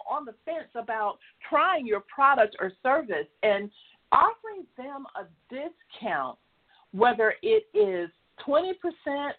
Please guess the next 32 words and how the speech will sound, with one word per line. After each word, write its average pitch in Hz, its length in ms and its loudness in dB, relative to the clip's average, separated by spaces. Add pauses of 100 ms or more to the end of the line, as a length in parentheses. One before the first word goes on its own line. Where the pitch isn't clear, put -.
or 156 220 0 (100)
thirty 294 300 0
percent 285 460 -6
or 113 100 -6
even 220 260 -6 (120)
fifty 339 340 0
percent, 208 640 2 (560)
goes 262 280 6 (120)
a 226 200 -6 (220)
huge 277 460 -12 (160)
way. 190 600 -2 (120)
It - 300 2
pushes 381 380 2 (120)
them 233 260 -2
to 262 80 -10
that 202 220 -2
next 202 320 -8
level 190 360 -2
of 180 120 0 (100)
decision 170 800 -6 (400)
to 214 60 4
let 208 300 2
them 190 220 -4
know. 202 320 -6 (220)
Now, 214 140 -2 (120)
you 359 240 2
can 427 120 -4 (100)
put 359 180 -6
either 220 400 0 (260)
in 190 300 0 (120)
direct 165 480 -2
mail, 202 380 2